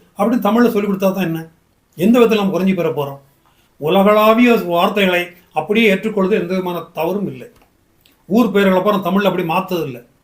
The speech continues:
இப்போ கோவில்பட்டின்னா டெம்பிள் பட்டின்னு மாத்துவீங்களா? மாத்த முடியாதுல்ல. அப்ப அது மட்டும் கோவில்பட்டியை கோவில்பட்டி எழுதுறோம்ல, அதே மாதிரி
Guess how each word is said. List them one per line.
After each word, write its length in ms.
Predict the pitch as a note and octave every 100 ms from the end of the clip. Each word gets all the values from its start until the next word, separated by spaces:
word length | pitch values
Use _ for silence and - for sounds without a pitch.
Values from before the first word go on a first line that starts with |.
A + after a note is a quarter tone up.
| _ _ _ _ _
இப்போ 120 | D#3 D3+
கோவில்பட்டின்னா 680 | F#3+ A3+ F#3 F#3+ F#3 F#3+ B3+ - _ -
டெம்பிள் 360 | G#3 A3 A3+ G3+
பட்டின்னு 320 | F#3+ G3 F3+
மாத்துவீங்களா? 480 | E3 D#3+ C#3+ C#3+ D#3 - _ _ _ _ -
மாத்த 120 | F#3
முடியாதுல்ல. 340 | F#3+ D#3 C#3 E3 - - _ _ _ -
அப்ப 100 | D3+
அது 140 | D3 G#3
மட்டும் 240 | A3 A#3
கோவில்பட்டியை 460 | G#3 A3+ G#3 G3+ A#3
கோவில்பட்டி 380 | A3 G#3+ G#3 F#3
எழுதுறோம்ல, 380 | F3 E3+ E3 E3 - _ _ D3+
அதே 160 | G3
மாதிரி 260 | A#3+ A#3+